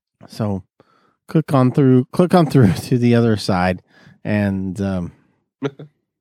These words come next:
Speaker 1: know, get you, get, get you an extra calendar for this year. Um, the Golden Gods, Perfect Board.
Speaker 2: Of course.
Speaker 1: To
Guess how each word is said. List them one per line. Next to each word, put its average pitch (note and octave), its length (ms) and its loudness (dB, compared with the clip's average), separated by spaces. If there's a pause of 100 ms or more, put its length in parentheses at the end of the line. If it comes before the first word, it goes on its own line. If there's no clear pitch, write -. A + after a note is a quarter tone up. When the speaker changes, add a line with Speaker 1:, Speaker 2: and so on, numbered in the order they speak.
(400)
Speaker 1:
know, F2+ 260 -6 (240)
get B2+ 280 0
you, A2 100 2 (120)
get, B2+ 160 2 (280)
get D3+ 220 0
you D#3+ 100 4
an C#3 120 2
extra B2+ 380 0
calendar A2+ 760 0 (100)
for A2 160 -6
this G2+ 260 -8
year. A2 240 -6 (2000)
Um, D3+ 1400 2
the D#3 100 2
Golden C#3+ 360 2
Gods, A3 460 -2 (760)
Perfect C#3+ 320 0
Board. E3+ 200 0
Speaker 2:
Of - 80 -14
course. - 480 -10 (640)
Speaker 1:
To G#2 460 2